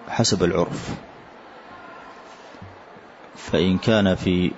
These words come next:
غرفة، فإذا خرج أحد المتبايعين منهما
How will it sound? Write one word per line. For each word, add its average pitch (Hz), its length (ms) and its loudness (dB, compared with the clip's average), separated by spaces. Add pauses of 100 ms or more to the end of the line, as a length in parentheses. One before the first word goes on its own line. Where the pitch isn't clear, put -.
(1800)
غرفة، 104 720 4 (600)
فإذا 92 300 4
خرج 101 380 0
أحد 92 380 2
المتبايعين 92 1040 4
منهما 113 580 6